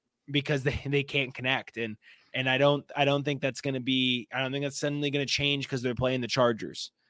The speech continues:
So I expect this to be, you know, a heavy game between some different Packers pass catchers, one of them being Jayden Reed, their slot man who excels at getting open.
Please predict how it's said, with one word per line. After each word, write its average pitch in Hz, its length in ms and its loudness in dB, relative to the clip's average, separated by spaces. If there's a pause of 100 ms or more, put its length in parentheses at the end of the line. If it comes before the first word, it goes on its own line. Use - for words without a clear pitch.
(160)
So 131 520 4 (120)
I 147 160 4
expect 151 480 4
this 143 240 2
to 147 140 -4
be, 127 520 2
you 127 80 -4
know, 123 160 0
a 113 100 2
heavy 143 460 6
game 131 320 4
between 127 320 -4
some 120 180 -4
different 127 300 0
Packers 120 340 0
pass 117 280 0
catchers, 113 340 -4
one 120 140 -2
of 127 100 0
them 127 160 0
being 120 240 0
Jayden 113 380 -2
Reed, 120 380 4 (360)
their 113 140 0
slot 156 420 10
man 147 380 6
who 131 200 2
excels 135 600 4
at 123 100 0
getting 117 260 0
open. 131 440 2